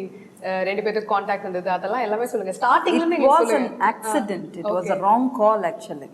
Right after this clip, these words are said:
Speaker 1: ஓகே.
Speaker 2: ஒரு, நான் ஒரு எம் என் சி கம்பெனில ஒர்க் பண்ணும்போது அவரோட கால் வந்து எனக்கு வருது, which is, எனக்கு தெரியுது அது வந்து ராங்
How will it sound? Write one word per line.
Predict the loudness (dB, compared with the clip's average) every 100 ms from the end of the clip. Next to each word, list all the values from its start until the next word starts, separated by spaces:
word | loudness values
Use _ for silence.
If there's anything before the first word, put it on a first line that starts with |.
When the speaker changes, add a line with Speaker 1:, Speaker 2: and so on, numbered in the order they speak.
| -16
Speaker 1:
ஓகே. | -12
Speaker 2:
ஒரு, | -6 -4 -4 -4 -4 -6 -8 -10
நான் | -4 0 2
ஒரு | 0
எம் | -4 -4
என் | -8
சி | -8
கம்பெனில | -6 -6 -6 -6 -6 -6
ஒர்க் | -8 -8
பண்ணும்போது | -10 -8 -10 -10 -14 -20 -20 -20 -6
அவரோட | -2 -2 -2 -2
கால் | 2 4 4 0
வந்து | -2 0 0
எனக்கு | 0 -4 -6 -6 -4 -4 -4 -6 -6 -6
வருது, | -6 -6 -8 -10 -18 -10
which | -6 -4
is, | -4 -4 -4 -4
எனக்கு | -2 -4 0 2
தெரியுது | 4
அது | 2 2
வந்து | -2 -2 0 2 2 0 0
ராங் | 2 2 0